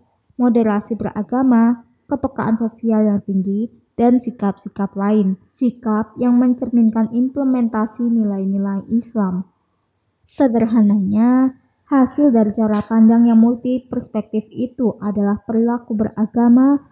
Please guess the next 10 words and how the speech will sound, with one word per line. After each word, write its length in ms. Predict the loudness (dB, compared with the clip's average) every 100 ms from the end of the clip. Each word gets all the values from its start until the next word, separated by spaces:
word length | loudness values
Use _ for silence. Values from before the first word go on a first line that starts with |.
| _ 0
dan 160 | 4 6
bermasyarakat 760 | 6 4 4 0 0 -2 -4 -2
yang 160 | -2 0
luwes, 480 | 0 0 -2 _ _ _ _ _ -4
tidak 320 | -2 -2 -4
kaku, 560 | -8 -8 -4 0 0 -2 _ _ -2
namun 320 | 2 4 4
kritis 560 | 2 -4 -4 -6 -4 0
membaca 600 | 2 2 -2 -4 -8 -8
keadaan. 760 | -8 -8 -4 -4 0 2 0